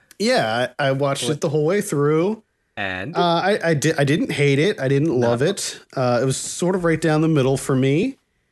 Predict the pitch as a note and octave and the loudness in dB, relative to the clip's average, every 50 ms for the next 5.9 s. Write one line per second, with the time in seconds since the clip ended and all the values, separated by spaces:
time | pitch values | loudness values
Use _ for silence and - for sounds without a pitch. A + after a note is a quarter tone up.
0 | _ _ _ _ _ - D3 C#3+ C#3+ C#3 C#3 C#3+ C#3+ C#3 C3+ C#3 - - A#2+ B2 | _ _ _ _ _ -4 -2 0 0 2 2 2 2 2 2 0 0 -2 -2 0
1 | C3+ D#3 F#3 G#3 F3+ F3+ F3+ F3 - - F3 E3+ D#3+ D#3+ D#3 D#3+ D3+ D3 D3 D3 | 0 0 0 0 0 -2 -2 -4 -2 -2 -2 0 0 0 0 0 0 2 2 0
2 | C#3+ C#3+ - D3+ D3+ D3 - G3 G3 A3 B3 A3+ - - - B2 B2+ B2 B2 A#2+ | -2 -2 -2 -2 -2 -2 -2 -2 -2 -2 -2 -2 -6 -6 -4 -2 0 0 0 0
3 | B2 B2 B2 B2+ B2+ B2+ B2 - _ _ _ _ _ _ _ _ _ _ _ _ | 2 2 2 2 0 0 -2 -6 _ _ _ _ _ _ _ _ _ _ _ _
4 | _ _ _ _ _ B2 A2 - C#3 C#3+ D#3 E3+ D#3 D3+ D3+ D#3 D#3 - C3+ C#3 | _ _ _ _ _ -10 -4 0 2 2 2 4 2 2 2 0 0 0 0 0
5 | D#3 D#3 - C#3+ C#3 C#3+ C#3 - - - A#2+ A2 A2 C3+ F3 G3 F#3 | 0 0 0 0 0 0 -2 -6 -4 -2 0 0 0 0 -2 -4 -6